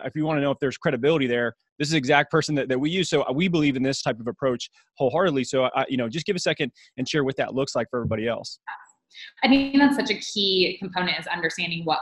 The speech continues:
Speaker 2: functional medicine is, because I
Speaker 1: Yeah.
Speaker 2: think there's a lot of people that think it's voodoo or crazy medicine. And I always remind people,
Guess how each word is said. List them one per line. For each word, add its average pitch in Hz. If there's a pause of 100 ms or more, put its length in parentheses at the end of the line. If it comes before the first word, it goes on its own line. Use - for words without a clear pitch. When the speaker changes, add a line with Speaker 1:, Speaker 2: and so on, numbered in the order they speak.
Speaker 2:
functional 170
medicine 202
is, 220
because 180
I 175
Speaker 1:
Yeah. 170
Speaker 2:
think 180
there's 175
a 165
lot 165
of 160 (100)
people 175 (320)
that 165 (100)
think 170
it's 160
voodoo 180
or 165 (140)
crazy 175
medicine. 170
And 175
I 190
always 247
remind 175
people, 185